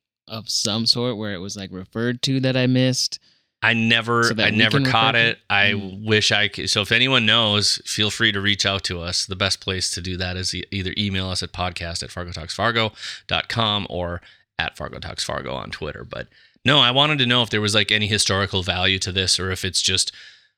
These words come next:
Speaker 1: Well, can you tell us
Speaker 2: or is it a
Speaker 1: from
Speaker 2: storytelling device?
Speaker 1: personal experience?
Speaker 2: <laughs> As, as an Irish kid,
Speaker 1: <laughs>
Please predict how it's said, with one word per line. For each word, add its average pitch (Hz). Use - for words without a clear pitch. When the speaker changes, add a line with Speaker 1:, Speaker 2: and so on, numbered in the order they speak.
Speaker 1:
Well, 143
can 143
you 143
tell 151
us 156
Speaker 2:
or 139
is 110
it -
a 110
Speaker 1:
from 113
Speaker 2:
storytelling 110
device? 85
Speaker 1:
personal 127
experience? 135
Speaker 2:
<laughs> -
As, 117
as 123
an 110
Irish 110
kid, 131
Speaker 1:
<laughs> 170